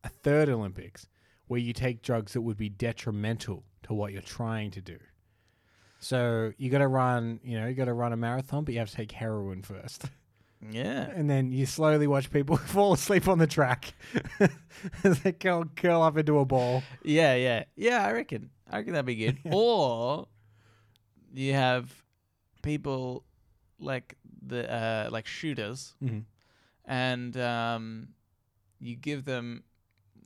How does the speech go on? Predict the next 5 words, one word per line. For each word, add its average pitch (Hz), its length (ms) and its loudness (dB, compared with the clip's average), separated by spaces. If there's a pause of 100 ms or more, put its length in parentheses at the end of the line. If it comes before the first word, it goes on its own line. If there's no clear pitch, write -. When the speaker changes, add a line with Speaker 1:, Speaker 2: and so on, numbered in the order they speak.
(100)
Speaker 2:
like, 123 300 -4
really 139 340 -2
strong 120 480 -4
hallucinogenics. 113 880 -4
Speaker 1:
<laughs> 880 640 10